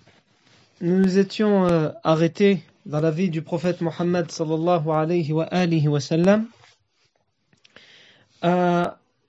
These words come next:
la fuite d'un allié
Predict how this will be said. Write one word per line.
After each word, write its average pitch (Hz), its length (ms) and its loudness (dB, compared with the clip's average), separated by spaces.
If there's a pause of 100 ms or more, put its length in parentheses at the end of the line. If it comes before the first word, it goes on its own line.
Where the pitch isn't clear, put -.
la 180 160 2
fuite - 760 -6 (1300)
d'un 165 400 2
allié 190 560 2